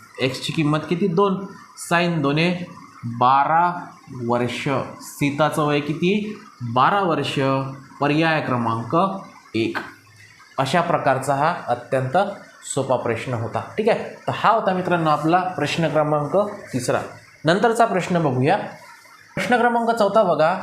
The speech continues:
तीन संख्या तीनास, चारास, पाच, तीनास, चारास, पाच या प्रमाणात, या गुणोत्तरात असून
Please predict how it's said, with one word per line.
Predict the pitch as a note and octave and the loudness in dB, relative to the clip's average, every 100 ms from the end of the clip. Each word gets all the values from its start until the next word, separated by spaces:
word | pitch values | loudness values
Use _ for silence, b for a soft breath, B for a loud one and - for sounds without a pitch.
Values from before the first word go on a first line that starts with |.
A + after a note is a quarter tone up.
| - - - - - | -10 -20 -20 -10 0
तीन | A#3 B3+ B3+ A#3+ - - - - | 2 2 0 -8 -18 -12 -6 0
संख्या | G3 F#3 F#3 G#3 E3+ E3 F3+ - - - - - | 2 2 0 2 4 2 -2 -10 -18 -20 -16 0
तीनास, | G3+ G#3+ A3 G#3+ - - | 2 2 2 0 -4 -2
चारास, | F3 D#3 E3 F3+ F3 - - | 2 4 2 2 -2 -6 0
पाच, | D3+ B2 - - - - - - - - - - - - - | 2 2 -4 -8 -12 -20 -20 -20 -20 -20 -20 -20 -20 -20 -2
तीनास, | F3+ F3 D3+ D3 D3 - - - - - _ - - - - - _ - _ - - | 0 2 2 0 -2 -4 -6 -12 -20 -20 _ -20 -20 -20 -20 -20 _ -20 _ -16 0
चारास, | E3 E3 D#3+ D3+ D3+ - - - - - - - - - - - - - - - - | 4 4 4 2 0 -4 -4 -4 -8 -16 -20 -20 -20 -20 -20 -20 -20 -20 -20 -12 2
पाच | E3 C3+ - - - - - _ _ _ - | 2 4 -2 -6 -10 -20 -20 _ _ _ -2
या | C3+ F#3+ | 4 4
प्रमाणात, | G#3 - E3 E3+ E3 E3 F3 F3+ - - - | 4 2 2 2 0 0 -2 -4 -14 -20 -6
या | C#3 F#3 G#3+ | 2 4 4
गुणोत्तरात | F3 E3 E3+ E3+ D#3 D3+ D#3+ - - - | 2 0 0 0 4 4 2 -4 -6 0
असून | E3+ - F3+ | 2 2 0